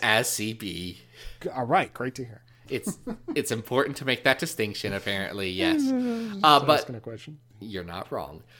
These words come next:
Speaker 1: But, like, by the end of this arc, the X-Men show up. There's a moment where Colossus sees Magik, and that snaps her out for just a minute for her to
Speaker 2: Mm.
Speaker 1: disappear.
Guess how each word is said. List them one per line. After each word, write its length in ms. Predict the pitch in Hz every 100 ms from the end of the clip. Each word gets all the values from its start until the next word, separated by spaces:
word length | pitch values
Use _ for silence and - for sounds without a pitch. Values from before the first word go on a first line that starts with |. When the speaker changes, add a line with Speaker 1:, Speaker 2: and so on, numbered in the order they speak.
| -
Speaker 1:
But, 100 | 170
like, 200 | 175 156
by 120 | 160
the 140 | 151 170
end 100 | 220
of 60 |
this 120 | 180 -
arc, 220 | 151 -
the 100 | 131
X-Men 320 | 139 175 147
show 220 | - 131
up. 180 | 113 113
There's 180 | 123 110
a 20 |
moment 340 | 104 127 139 131
where 80 |
Colossus 560 | 113 127 104 107 - 110
sees 380 | - 113 107 101
Magik, 500 | 98 98 98 117 -
and 140 | 101
that 120 | 107 -
snaps 340 | - 107 -
her 140 | 110
out 180 | 98 104
for 100 | -
just 320 | 90 104 -
a 60 | 92
minute 440 | 92 95 113 - - _ _
for 140 | - 104
her 120 | 123
to 80 | 104
Speaker 2:
Mm. 60 |
Speaker 1:
disappear. 640 | 127 120 95 104 101 151